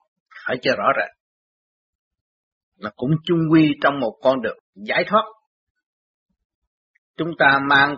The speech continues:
tâm thân trượt ô, máu quế sanh ra làm người, đã dơ giấy rồi. Thì bây giờ chúng ta tìm con đường tắm rửa, và chúng ta lấy cái thủy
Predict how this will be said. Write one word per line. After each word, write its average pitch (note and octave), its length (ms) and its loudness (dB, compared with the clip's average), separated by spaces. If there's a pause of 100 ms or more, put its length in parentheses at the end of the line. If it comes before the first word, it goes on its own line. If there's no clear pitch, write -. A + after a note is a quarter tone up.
tâm D3+ 120 2 (100)
thân D3 160 -2 (460)
trượt D#3+ 180 0
ô, C#3+ 460 2 (880)
máu D#3+ 240 4 (140)
quế G3+ 240 0 (220)
sanh C#3+ 300 -4 (100)
ra C3+ 180 4
làm G#2+ 260 -2
người, D2+ 200 -8 (320)
đã - 100 -8 (100)
dơ C#3 120 2 (120)
giấy D#3 220 2
rồi. - 160 -12 (1300)
Thì - 140 -12
bây A#3 180 -10
giờ G#3+ 60 -4 (120)
chúng D3 160 -10
ta D3 80 0 (120)
tìm C3 220 -6 (120)
con A#2+ 220 -6
đường G#2+ 180 -8 (220)
tắm D#3+ 160 0 (100)
rửa, A2+ 220 -6 (760)
và - 140 -16
chúng A#3+ 180 -8
ta B2 140 2
lấy C#3 260 0
cái D3 120 -8 (100)
thủy A#2 80 -12